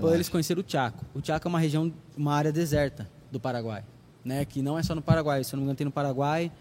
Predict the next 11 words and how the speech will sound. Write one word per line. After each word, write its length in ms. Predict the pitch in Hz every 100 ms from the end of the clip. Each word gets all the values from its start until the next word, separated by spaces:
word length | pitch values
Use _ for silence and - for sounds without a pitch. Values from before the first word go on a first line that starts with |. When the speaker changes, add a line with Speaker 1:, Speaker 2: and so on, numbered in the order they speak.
| - -
Speaker 2:
na 60 | -
Argentina 340 | 147 147 -
e 40 | 170
no 80 | 185
Uruguai. 360 | 190 135 104 101 - - - 143
Então 160 | 185
eles 100 | 196
foram 180 | - 196
pra 120 | 185
uma 100 | 185
cidade, 640 | 190 208 175 139 139 160